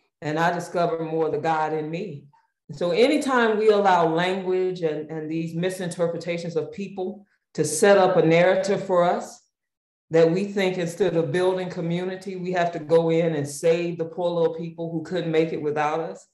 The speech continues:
And then we discover the most resilient, powerful people we've ever met, uh, who are enduring things we could never imagine. And how dare I think, um, that, uh, the way my life has been, even if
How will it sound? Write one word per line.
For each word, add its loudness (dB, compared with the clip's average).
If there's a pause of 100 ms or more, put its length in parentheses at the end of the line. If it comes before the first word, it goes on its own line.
(400)
And 2
then 10
we 4
discover 6
the 2
most 2
resilient, 2
powerful 0
people -8
we've -6
ever 2
met, -4 (580)
uh, -8
who 4
are 8
enduring 2
things -8
we -6
could -2
never 2
imagine. -2
And -10
how 4
dare 2
I 2
think, -6 (760)
um, -10
that, 4
uh, -10 (260)
the 2
way 6
my 6
life 6
has -2
been, 0
even -2
if 0